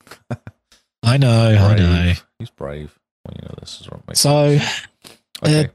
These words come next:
Speaker 2: looks like another
Speaker 1: It's just
Speaker 2: retro
Speaker 1: a, yeah,
Speaker 2: pixel
Speaker 1: it's,
Speaker 2: thing.
Speaker 1: yep,
Speaker 2: Yep.
Speaker 1: Metroidvania pixel-y stuff. I've moved on.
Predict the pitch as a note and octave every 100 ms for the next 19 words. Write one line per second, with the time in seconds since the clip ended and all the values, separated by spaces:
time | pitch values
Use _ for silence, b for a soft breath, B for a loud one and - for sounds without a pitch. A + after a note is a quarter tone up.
0 | - D#3 C3+ - C#3 C3 C3+ B2 A#2+ B2
1 | A#2+ A#2+ A2+ _ - G#2 A#2 A2 G#2 A2+
2 | A2+ G#2+ D#2+ D#2 D#2 - - - - A2+
3 | G#2+ - C3 C#3 - _ G2 F#2+ - -
4 | - C3 D#2 D2+ - - - D2 D2 C#2+
5 | - C#2+ E2+ G#2+ F#2 D#2